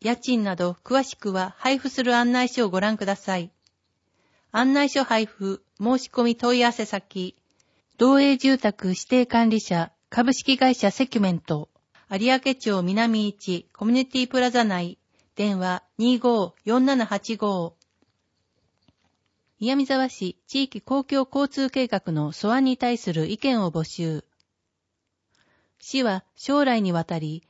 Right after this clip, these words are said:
持続可能な旅客運送サービスの提供を確保するため、岩見沢市地域公共交通計画を策定します。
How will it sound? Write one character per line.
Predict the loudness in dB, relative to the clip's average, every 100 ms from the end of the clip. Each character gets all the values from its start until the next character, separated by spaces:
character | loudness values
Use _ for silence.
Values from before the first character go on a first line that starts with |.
| _ _
持 | -10
続 | -4 -4 -2
可 | -4 0
能 | 0 -2
な | -4 -8 _ -8
旅 | -2
客 | -2 2
運 | 4 4
送 | 4 0 0
サ | 0
ー | 0
ビ | -2
ス | -2
の | -4
提 | 0 -2 0
供 | 0 2
を |
確 | 0 0 0
保 |
す | 0 -4
る | -4
た | -4
め、 | -2 -2 -6 _ _ _ _
岩 | 0
見 | 2
沢 | 2 2 0
市 | -2 -6
地 | -4 -4
域 | -4 -4
公 | -2 -2
共 | 0 -2
交 | 0 -2
通 | 0 -2 0
計 | -2
画 | -2 -6 -4
を | -6
策 | -6 -10
定 | -2 0
し | 0 -4
ま | -6
す。 | -8 -20